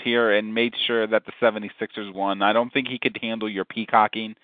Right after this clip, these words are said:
I think you, uh, you, you made him vomit when we asked you about what next season could be like. And I, and I, and I think Pete is right. I think he said, what,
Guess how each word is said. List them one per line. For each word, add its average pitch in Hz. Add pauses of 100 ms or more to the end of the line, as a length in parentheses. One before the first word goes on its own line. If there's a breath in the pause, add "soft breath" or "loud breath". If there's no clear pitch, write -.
(360 loud breath)
I 104
think 117
you, 113
uh, 98
you, 104
you 101
made 120
him 107
vomit 113 (180)
when 107
we 107
asked 107
you 110
about 104
what 104
next 104
season 110
could 101
be 110
like. 104 (520 soft breath)
And 107
I, 107
and 101
I, 123
and 120
I 110
think 165
Pete 180
is 156
right. 156
I 120
think 139
he 151
said, 131
what, 107